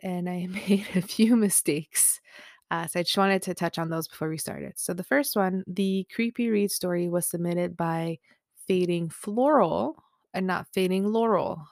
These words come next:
as I kept saying. I had the right name on my, my page here, but my brain just decided to read something else. So Fading Floral is the person who submitted that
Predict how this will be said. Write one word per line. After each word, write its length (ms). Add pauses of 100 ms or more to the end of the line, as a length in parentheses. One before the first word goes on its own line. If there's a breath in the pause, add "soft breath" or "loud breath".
(200)
as 160
I 80
kept 240
saying. 360 (440 soft breath)
I 20
had 180
the 80
right 240
name 240
on 120
my, 480 (360)
my 180
page 440
here, 320
but 260 (1700 loud breath)
my 160
brain 320
just 140
decided 300
to 40
read 180
something 260
else. 180
So 320 (160)
Fading 340
Floral 520
is 500 (380 loud breath)
the 200
person 560
who 220
submitted 640
that 320